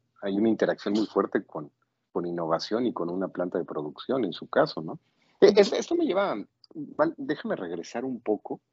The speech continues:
Recuerdo, eh, recuerdo una experiencia que tuviste en, en la universidad en,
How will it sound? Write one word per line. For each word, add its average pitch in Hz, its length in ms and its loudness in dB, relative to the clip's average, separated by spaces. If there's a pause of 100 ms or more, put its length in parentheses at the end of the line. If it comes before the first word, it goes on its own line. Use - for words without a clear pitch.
(460)
Recuerdo, 170 720 2 (360)
eh, 90 480 -4 (500)
recuerdo 151 320 4
una 165 100 -2
experiencia 110 560 -2
que 104 80 -2
tuviste 95 560 -2
en, 82 220 -6
en 90 140 -6
la 82 40 -2
universidad 85 680 6
en, 76 260 -6